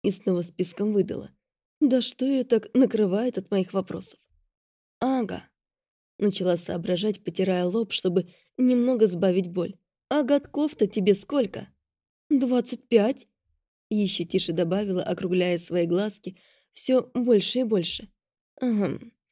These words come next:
Ну, значит, ты должна знать, сколько у меня мужчин. Так ведь, Юль?» Ну вот, спросила.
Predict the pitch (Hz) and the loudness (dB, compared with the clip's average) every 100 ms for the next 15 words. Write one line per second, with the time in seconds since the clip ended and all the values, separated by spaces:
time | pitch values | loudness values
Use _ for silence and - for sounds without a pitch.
0 | _ _ _ - 277 381 320 285 285 - | _ _ _ 2 6 8 6 0 -2 -10
1 | - 277 240 269 247 240 196 175 220 247 | 0 4 6 4 4 2 2 0 -2 -2
2 | - - - 180 214 226 294 240 208 185 | -6 -14 -4 4 4 4 0 2 4 4
3 | 196 196 - 196 - _ _ _ _ _ | 2 0 -2 -6 -12 _ _ _ _ _
4 | - 392 220 - 220 - - _ _ _ | 0 0 -2 -2 0 -2 -6 _ _ _
5 | _ _ - 233 330 269 240 - _ _ | _ _ -2 2 2 0 -6 -10 _ _
6 | - - 196 262 - - - | -16 -8 -6 -6 -10 -14 -16